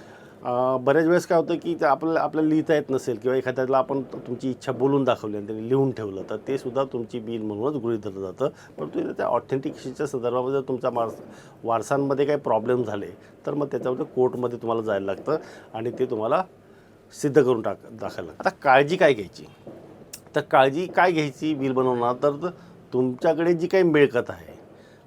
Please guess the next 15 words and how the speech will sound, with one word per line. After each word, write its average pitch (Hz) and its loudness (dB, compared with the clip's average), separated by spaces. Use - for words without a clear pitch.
तर 147 0
ती 190 -2
तुमच्याकडे 165 0
कशी 175 2
आली, 160 6
कुठून 160 0
आली, 151 2
तुम्ही 135 0
खरेदी 127 -2
केली, 135 -2
वडिलोपार्जित 120 0
आली, 127 0
त्या 110 -4
मिळकतीच्या 113 -4
नकाशा 120 0